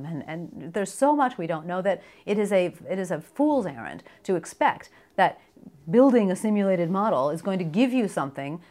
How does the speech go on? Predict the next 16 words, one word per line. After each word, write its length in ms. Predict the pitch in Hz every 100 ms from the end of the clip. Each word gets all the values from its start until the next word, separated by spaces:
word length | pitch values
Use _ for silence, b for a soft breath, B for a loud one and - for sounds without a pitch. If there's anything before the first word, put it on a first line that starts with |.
| b
that 260 | 196 185 -
is 240 | 190 175 - - - -
superior 840 | - 233 226 294 339 311 123 135 b b
to 180 | - 240
just 220 | 196 254 180 151
looking 420 | 180 240 254 233
at 80 | 165
what's 140 | 175
happening 400 | 196 - 220 175
in 120 | 170
the 80 | 151
world, 460 | 147 226 143 87 - b
particularly 480 | - - 320 247 208
after 200 | 190 196
you've 120 | 180
had 360 | 170 240 233 165